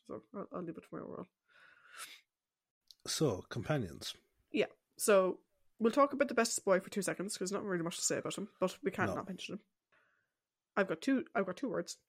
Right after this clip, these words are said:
Speaker 1: Well,
Speaker 2: Yeah.
Speaker 1: three. Poor sick puppy.
Speaker 2: Yeah. It's like, it's just, like, the pitiful little cough he gives.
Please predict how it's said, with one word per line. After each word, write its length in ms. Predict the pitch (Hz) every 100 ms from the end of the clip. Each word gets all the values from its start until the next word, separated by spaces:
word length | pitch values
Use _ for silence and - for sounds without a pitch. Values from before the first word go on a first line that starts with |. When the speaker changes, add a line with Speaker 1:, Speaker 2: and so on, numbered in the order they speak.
| _ _ _ _ -
Speaker 1:
Well, 120 | 220
Speaker 2:
Yeah. 60 | -
Speaker 1:
three. 180 | - - _ _ _ _ _ _
Poor 160 | - 330
sick 220 | 240 -
puppy. 280 | 190 170 - _ _ _ _ _ _ - - 92 87 82
Speaker 2:
Yeah. 380 | - 143 139 139 - _ - _ _ - - -
It's 160 | 123
like, 240 | 135 120 - - - - - -
it's 400 | 139 123 - -
just, 240 | - 139 143
like, 100 | 127
the 100 | 135
pitiful 500 | - 127 123 - 120
little 260 | 113 110
cough 440 | - - 107 95 -
he 160 | 110
gives. 500 | 98 101 98 98 -